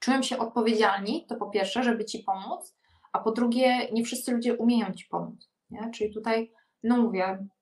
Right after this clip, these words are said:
mm, też zgłoszenie się do kogoś, nie? Jeśli chodzi o to, kto wskaże ci drogę albo kto przepracuje z tobą daną chorobę. I tutaj w zależności od tego, co na kogo działa, nie? Bo jeżeli na kogoś działa, mm, terapia online, no to niech idzie online. Jeżeli ktoś potrzebuje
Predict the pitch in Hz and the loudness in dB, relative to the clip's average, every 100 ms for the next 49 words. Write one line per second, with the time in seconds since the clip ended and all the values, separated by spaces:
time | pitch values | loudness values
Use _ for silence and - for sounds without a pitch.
0 | _ _ 202 202 208 240 240 240 277 277 | _ _ -10 -6 -2 -2 -2 -2 -2 0
1 | 269 190 - 175 170 170 170 - - 160 | 0 0 -2 -6 -6 -10 -12 -16 -20 -20
2 | _ - 185 208 208 - - 185 190 190 | _ -18 -12 -12 -12 -10 -6 -4 -4 -8
3 | 196 - 208 - 226 226 226 - 208 208 | -10 -8 -8 -2 2 2 0 -2 -2 0
4 | 247 233 214 208 - 208 - 220 208 208 | 2 2 2 -2 -4 -6 -6 -6 -6 -4
5 | 214 175 - 185 175 175 175 _ _ _ | -4 -4 -6 -8 -8 -10 -12 _ _ _
6 | _ - 190 185 185 190 190 214 254 262 | _ -4 -2 -2 -4 -2 2 2 2 2
7 | 262 254 254 262 - 254 - 240 247 247 | 2 2 0 -2 -4 -4 -2 0 2 0
8 | - - - _ - 240 240 240 240 226 | -4 -20 -20 _ 2 4 4 4 4 4
9 | 214 196 - - 202 190 226 220 208 214 | 4 4 2 -4 -12 -6 -2 0 0 0
10 | 226 226 226 226 220 220 214 220 220 214 | 0 0 2 4 4 4 2 4 8 8
11 | 208 208 - 196 196 214 214 214 - 208 | 6 -2 -14 -20 -6 2 2 2 2 2
12 | 208 208 226 254 233 208 226 226 220 214 | 4 2 2 0 -4 -8 -8 -8 -8 -6
13 | 220 226 190 180 180 185 190 196 220 - | -2 0 -2 -6 -10 -14 -14 -2 -2 -2
14 | 214 220 208 214 214 220 202 | -6 -6 -6 -2 2 4 2